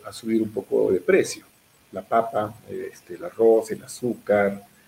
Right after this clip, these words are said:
eh, algunos, algunas frutas. Entonces, se le está echando la culpa, ¿no? justamente al precio del dólar, lo que no es tan correspondiente, porque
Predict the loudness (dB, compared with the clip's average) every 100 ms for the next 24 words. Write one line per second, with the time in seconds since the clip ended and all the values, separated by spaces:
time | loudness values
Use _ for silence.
0 | _ _ _ 0 2 4 2 2 2 0
1 | -2 -2 2 2 0 -6 -10 -2 -2 -2
2 | -4 -4 -2 -2 -4 -6 _ _ _ _
3 | _ _ -8 -4 -2 -4 -8 -4 -2 0
4 | 0 0 2 0 0 -2 -2 -4 -4 -2
5 | -4 -6 _ _ _ _ _ _ -20 -20
6 | -20 _ _ -12 -2 2 2 0 0 -2
7 | -4 _ 2 2 4 2 4 2 2 4
8 | 4 4 2 -6 _ -6 -2 -2 0 4
9 | 6 6 4 2 -10 -10 -6 -6 -4 -4
10 | 0 0 -2 -6 -6 -4 -2 -2 -4 -2
11 | -2 0 -2